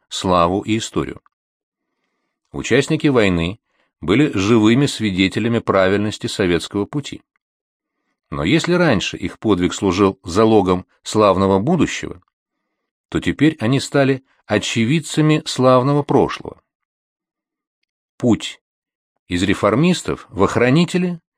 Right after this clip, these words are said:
совершился стремительно, но незаметно, потому что термины,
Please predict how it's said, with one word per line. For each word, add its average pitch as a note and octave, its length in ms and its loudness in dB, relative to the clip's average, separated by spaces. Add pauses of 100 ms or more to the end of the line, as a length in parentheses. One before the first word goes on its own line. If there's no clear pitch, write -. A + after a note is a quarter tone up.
(160)
совершился C#3+ 580 -2
стремительно, F#2+ 600 0
но F#2+ 60 0
незаметно, A#2+ 580 -4 (420)
потому D#2 280 -2
что - 180 -6
термины, A#2 680 -2